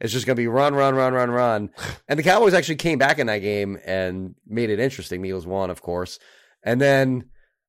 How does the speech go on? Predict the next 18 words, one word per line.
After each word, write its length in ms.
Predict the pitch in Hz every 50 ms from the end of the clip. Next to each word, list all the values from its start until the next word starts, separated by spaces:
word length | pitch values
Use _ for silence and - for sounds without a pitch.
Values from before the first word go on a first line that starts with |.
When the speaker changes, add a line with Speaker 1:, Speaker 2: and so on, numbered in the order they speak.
| _ -
Speaker 1:
last, 500 | - 117 135 143 151 156 - - - -
and 140 | 120 120
then, 160 | 120 120 104 107
you 100 | 110 104
know, 220 | 104 101 101 90 - - -
at, 140 | - 104 - -
you 200 | - - - 113
know, 60 | 110
the 140 | 95 107 107
end 100 | 131 135
of 60 | 127
the 80 | 107 101
season, 260 | - - 107 90 -
that's 160 | 107 101 -
when 100 | 113 110
he 80 | 98 95
suffered 600 | 92 - - 117 107 - - 104 101 95 85 78 _ _ _ _ _ -
that, 400 | - 95 95 92 90 87 -